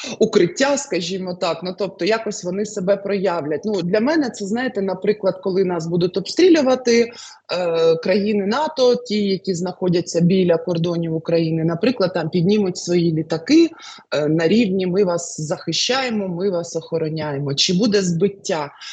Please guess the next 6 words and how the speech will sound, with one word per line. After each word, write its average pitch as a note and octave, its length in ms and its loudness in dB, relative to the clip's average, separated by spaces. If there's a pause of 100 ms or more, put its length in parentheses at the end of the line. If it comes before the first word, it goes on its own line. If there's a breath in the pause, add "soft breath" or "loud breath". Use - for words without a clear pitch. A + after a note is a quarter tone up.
(160 loud breath)
Можливо, A3+ 760 2
це G#3 300 -8
буде F3 720 -2
на F#3 200 -6
рівні F#3 760 -4 (1600 loud breath)
спроби E3+ 920 -2